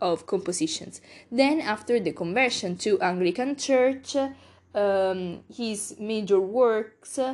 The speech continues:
um, express, uh, um, his search for religious, uh, certainties and, um, the,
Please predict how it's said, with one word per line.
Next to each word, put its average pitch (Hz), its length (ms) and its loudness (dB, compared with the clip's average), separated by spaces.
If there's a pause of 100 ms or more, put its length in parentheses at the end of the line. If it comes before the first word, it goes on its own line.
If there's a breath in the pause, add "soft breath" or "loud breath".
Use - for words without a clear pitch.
(360 loud breath)
um, 185 480 -2
express, 208 1040 0
uh, 220 380 0
um, 175 1000 -4
his 202 200 -4
search 220 720 0 (200 soft breath)
for 208 380 2
religious, 196 640 -2
uh, 185 680 0
certainties 196 1000 0 (100)
and, 269 420 0 (520 loud breath)
um, 185 1200 0 (640)
the, 190 840 2